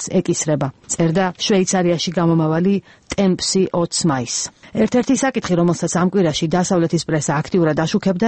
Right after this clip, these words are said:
ჩინეთისა და რუსეთის ურთიერთობაა. ამ კვირაში ჩინეთმა განაცხადა, რომ ოცდაათი წლის განმავლობაში შეისყიდის რუსეთისგან ბუნებრივ აირს. რუსეთის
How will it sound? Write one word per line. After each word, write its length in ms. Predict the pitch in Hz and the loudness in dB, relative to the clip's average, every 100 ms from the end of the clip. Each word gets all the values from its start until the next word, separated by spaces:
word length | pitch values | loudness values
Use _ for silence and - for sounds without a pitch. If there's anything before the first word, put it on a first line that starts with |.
| 226 | 0
ჩინეთისა 480 | - 233 196 175 175 | 2 2 2 -2 0
და 100 | 196 175 | 0 0
რუსეთის 400 | 147 160 175 - | 0 -2 -2 0
ურთიერთობაა. 580 | 160 - 147 160 139 135 127 - - | -2 0 -2 0 0 -2 -4 -10 -6
ამ 140 | 190 185 | 0 0
კვირაში 380 | 202 190 160 165 | 2 0 0 -2
ჩინეთმა 460 | - 170 143 - 143 | 0 0 0 -2 0
განაცხადა, 480 | 160 165 - 165 | 0 0 -2 0
რომ 140 | 190 208 - | 2 0 0
ოცდაათი 600 | 208 170 202 196 185 208 | 0 0 0 0 0 -2
წლის 320 | - 196 202 | 0 0 0
განმავლობაში 640 | - 175 165 156 147 143 196 - | 0 2 2 2 0 0 0 0
შეისყიდის 560 | 165 156 - 160 196 - | 0 0 -2 0 -2 0
რუსეთისგან 600 | 160 170 - 151 - 190 | -2 -2 -2 -4 0 0
ბუნებრივ 460 | 165 165 156 135 165 | 2 2 2 0 -2
აირს. 440 | - 160 139 117 - - - | -2 -2 -2 -4 -10 -8 -2
რუსეთის 420 | 196 196 190 | 0 0 0